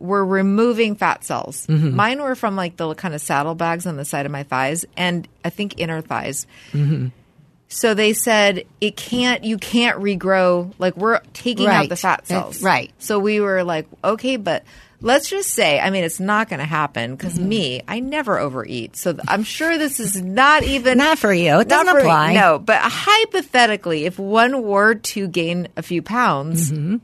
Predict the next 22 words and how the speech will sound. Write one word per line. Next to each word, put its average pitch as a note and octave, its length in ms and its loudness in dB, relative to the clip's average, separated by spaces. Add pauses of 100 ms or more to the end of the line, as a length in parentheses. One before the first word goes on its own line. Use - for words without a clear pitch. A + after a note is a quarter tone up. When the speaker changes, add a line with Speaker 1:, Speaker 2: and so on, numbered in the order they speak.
(100)
Speaker 1:
where F3 380 -2
would E3+ 240 -2 (100)
you E3+ 140 -6
gain C4+ 320 -4
it - 160 -8
then? B2+ 300 -8 (320)
And G#3 120 -2
they're A#3 140 2
like, A3+ 180 2
"Somewhere G#3+ 480 -2
else. E3 320 2
It'll, D#3+ 120 -8
like, D#3 200 -2
redistribute." D#3 840 -6
Speaker 2:
Right. D3+ 300 2 (300)
Speaker 1:
Well, A#3 340 4 (380)
Speaker 2:
It C#5 320 2
went C#5 180 4
in B4 120 4
your D4+ 80 4
boobs. C#4+ 560 6 (440)
<laughs> - 80 4